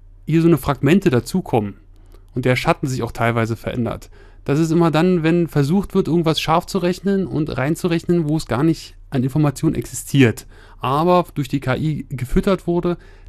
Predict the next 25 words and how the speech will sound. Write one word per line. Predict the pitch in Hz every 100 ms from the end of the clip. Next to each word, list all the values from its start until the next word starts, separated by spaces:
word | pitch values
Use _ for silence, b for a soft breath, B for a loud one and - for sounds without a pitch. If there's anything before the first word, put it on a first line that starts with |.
| -
dass | 139 143
es | 139 -
eben | 117 107
geht. | 104 101 104 - - - - - - - - - b b b b b b b b b b b -
So, | 139
und | 120 110 160
das | 202 -
ist | 190
das | 202 -
Schöne | - 165 170
da | 127 107
dran. | 101 101 101 b b b b -
Ja, | 165 208 185 - - -
also, | - 127 165 202 240 277 285 - - - b b b b b b b b - - - - - - - - -
wenn | 127 151
ihr | 202 208
eine | 151 175
Grafikkarte | 147 156 - - 180 175 180
der | 143 139
dreißiger | 131 120 135 170 202 196 185
oder | 151 143
der | 131
vierziger | - 175 185 180 165 156
Reihe | 156 185 185
habt, | 254 - - -